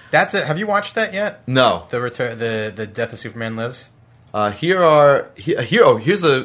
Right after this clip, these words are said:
Speaker 2: a shot of what it looked like. Um, and I told, I asked them, like, "Can I take pictures down here?" And they're like,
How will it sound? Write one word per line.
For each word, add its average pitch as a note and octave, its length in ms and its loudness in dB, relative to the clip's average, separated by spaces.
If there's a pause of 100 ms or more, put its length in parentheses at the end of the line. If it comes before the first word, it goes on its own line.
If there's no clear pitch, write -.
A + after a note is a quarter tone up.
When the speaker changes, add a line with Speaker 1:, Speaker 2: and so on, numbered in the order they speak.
Speaker 2:
a A#2+ 80 -2
shot C#3 320 4
of A2+ 100 -6
what A2+ 100 2
it A2 40 0
looked B2 220 -2
like. F#2+ 320 -2 (340)
Um, G#2+ 180 -2 (140)
and D3 320 0
I D#3+ 140 6
told, G#3+ 240 4
I E3+ 140 6
asked G#3 220 4
them, E3 140 4
like, B2 120 0
"Can D#3 80 0
I - 40 2
take F3 180 -8
pictures C#3+ 220 -4
down D#3+ 160 -2
here?" E3+ 100 -6
And E3 80 -6
they're D3 60 -6
like, C#3+ 140 -4